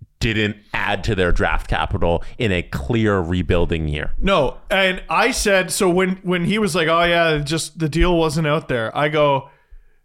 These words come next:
Speaker 2: I tweeted, "The Preds got five picks for Tanner Jeannot," which is wrong. They got five picks and a player <laughs> who was a first round pick in twenty seventeen, right? Now, some Lightning fans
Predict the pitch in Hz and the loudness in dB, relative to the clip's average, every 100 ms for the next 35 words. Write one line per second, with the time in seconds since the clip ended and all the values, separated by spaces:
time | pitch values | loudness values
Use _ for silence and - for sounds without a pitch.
0 | _ - 156 - 185 160 156 147 - - | _ -4 -4 -2 0 2 0 0 -4 -6
1 | - - 160 147 143 139 139 135 131 - | -10 -12 -4 0 2 0 0 0 -4 -6
2 | - 165 165 190 143 156 131 - - 151 | -4 0 0 0 0 0 0 -4 -6 0
3 | 143 147 139 - 135 - - 120 131 123 | 2 0 0 -2 -2 -4 -8 -4 -2 -2
4 | 117 127 120 101 - - - 143 143 131 | -2 -2 -2 -4 -10 -12 -4 -2 0 0
5 | 170 135 101 113 127 120 - 156 156 165 | 0 0 -2 -4 -2 -2 0 0 2 0
6 | 147 - - 151 156 - 151 123 - - | -2 -6 -6 -4 -4 -2 -4 -2 -6 -4
7 | 139 104 - 147 - - 196 190 180 - | 0 0 0 -2 -4 -2 0 2 -2 0
8 | 202 196 202 185 170 170 160 - - - | 0 0 0 0 2 0 -2 -6 -20 -20
9 | - - - 160 - 180 196 185 - 180 | -20 -10 -6 -4 -2 0 2 0 0 0
10 | 160 160 156 135 101 92 - - - - | 2 0 0 -2 -2 -6 -10 -10 -6 -2
11 | 143 165 - - _ - 165 156 220 233 | 0 0 -2 -16 _ -4 -2 0 0 2
12 | 220 170 190 165 165 - 143 131 127 123 | 2 2 0 -2 -2 -2 -2 -2 -2 -6